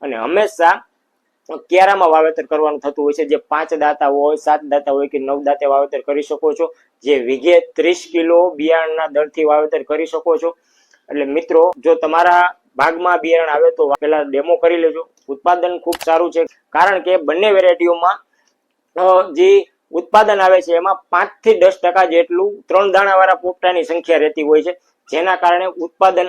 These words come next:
અન્ય વેરાયટી કરતાં પાંચ થી દસ ટકા વધારે ઉત્પાદન જોવા મળતું હોય છે મિત્રો. તો મિત્રો, આ હતી બંને વેરાયટીની ખાસિયતો, જે અન્ય વેરાયટી કરતાં ખૂબ સારું એવું છે. એટલે મિત્રો, ઉત્પાદનની દ્રષ્ટિએ જોઈએ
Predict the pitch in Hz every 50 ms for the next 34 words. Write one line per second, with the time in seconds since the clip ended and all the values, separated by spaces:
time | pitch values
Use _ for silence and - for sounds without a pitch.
0 | - - 160 175 185 196 196 185 185 185 185 180 185 180 - 170 170 170 - -
1 | 180 175 175 - - 170 180 180 - - 175 160 151 175 170 - - 175 170 180
2 | 170 151 135 139 143 170 180 180 175 175 - - 170 165 160 165 156 139 147 156
3 | 160 151 147 147 147 - 160 151 151 151 151 156 143 143 135 - 165 170 170 -
4 | _ _ _ _ _ _ _ - 190 196 190 190 190 190 190 190 190 190 - -
5 | _ _ _ _ _ 160 170 180 175 170 175 - 175 175 165 151 151 165 185 180
6 | 170 170 170 170 170 175 170 170 165 160 - - 160 165 - - 170 170 170 180
7 | 175 180 180 - _ _ _ _ _ _ 123 139 165 175 175 180 - - _ _
8 | _ _ - 160 170 185 196 190 185 190 196 190 190 190 185 - - 180 180 -
9 | 185 180 - - 185 196 185 180 - 175 175 175 175 175 170 170 170 170 160 160
10 | 170 175 - - 165 156 151 147 143 143 151 147 165 170 165 160 151 - _ -
11 | 185 185 175 180 175 175 165 151 165 160 - - 165 160 147 123 139 147 156 151
12 | 135